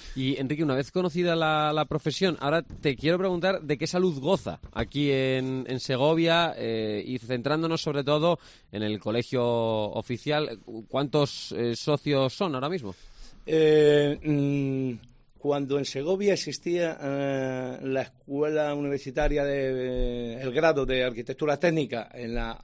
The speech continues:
Speaker 2: ya denominado I E, eh, en aquella época, eh, mm, la sed,
Speaker 1: Sí.
Speaker 2: eh, el número de, eh, eh, ingresos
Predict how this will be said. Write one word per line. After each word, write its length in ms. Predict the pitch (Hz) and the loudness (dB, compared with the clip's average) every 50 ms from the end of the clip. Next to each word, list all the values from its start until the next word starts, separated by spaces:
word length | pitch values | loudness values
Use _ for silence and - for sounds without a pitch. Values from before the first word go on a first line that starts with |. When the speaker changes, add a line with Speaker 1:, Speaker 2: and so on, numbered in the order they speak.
| - 113 110 | -12 -10 -8
Speaker 2:
ya 120 | 110 110 113 113 113 113 | -8 -6 -6 -6 -4 -4
denominado 600 | 107 110 107 110 117 127 131 139 139 139 135 127 | -4 -6 -6 -6 -6 -4 -4 -2 0 0 0 -2
I 260 | - 135 151 160 147 | 0 2 4 4 6
E, 240 | 143 151 170 - - - - - - - - _ - | 6 6 4 2 -2 -14 -20 -20 -20 -20 -20 _ -12
eh, 280 | 127 123 127 147 165 - - _ _ - | -8 -6 -6 -6 -8 -12 -20 _ _ -18
en 200 | 110 110 110 110 | -16 -16 -16 -16
aquella 240 | 113 - 117 117 120 | -6 -4 -2 -2 0
época, 600 | 110 117 113 110 120 117 113 113 110 110 107 107 104 107 107 104 | -2 -2 -4 -2 -2 0 0 0 0 0 0 0 0 -2 -2 -2
eh, 460 | 104 104 104 104 101 98 95 85 90 - - - | -2 -2 -2 -2 -4 -4 -6 -8 -12 -18 -18 -14
mm, 340 | 104 101 101 98 98 95 90 85 78 - _ _ _ - 117 | -12 -10 -10 -10 -10 -10 -12 -14 -16 -20 _ _ _ -12 -6
la 100 | 113 - | -6 -4
sed, 260 | - - 160 165 160 - _ - - - - | 4 6 6 6 6 2 _ -20 -20 -20 -20
Speaker 1:
Sí. 120 | - - 110 | -12 -8 -6
Speaker 2:
eh, 680 | 113 127 127 127 127 127 123 123 123 120 120 120 117 120 - | -4 -2 0 0 0 2 2 2 4 4 4 2 2 -2 -6
el 260 | - 123 123 123 123 | -6 -4 -4 -4 -2
número 360 | 139 165 180 180 170 170 170 156 | -2 -2 0 0 2 2 2 4
de, 160 | 160 160 160 156 - | 6 6 6 4 2
eh, 920 | 139 139 139 139 139 135 135 135 135 127 131 127 127 123 123 123 123 - | 0 2 2 4 4 4 4 4 2 2 0 0 0 0 0 -2 -4 -6
eh, 280 | - 127 123 120 123 127 | -8 -6 -4 -4 -4 -4
ingresos 680 | 147 156 165 147 160 156 165 147 - - 151 151 151 - | -2 -2 2 2 4 4 4 2 2 -4 -8 -8 -8 -12